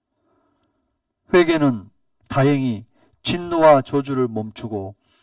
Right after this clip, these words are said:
축복이 있게 하는 힘이 있습니다.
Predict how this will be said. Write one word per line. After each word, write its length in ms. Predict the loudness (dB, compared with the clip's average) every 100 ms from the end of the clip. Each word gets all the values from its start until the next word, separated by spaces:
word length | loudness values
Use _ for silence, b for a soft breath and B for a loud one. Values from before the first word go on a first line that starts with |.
| _ -4
축복이 540 | -4 2 2 2 -4
있게 420 | -6 -8 -6 0
하는 260 | 2 2 -4
힘이 320 | -8 -10 -8
있습니다. 520 | -10 -12 -20 -20 -20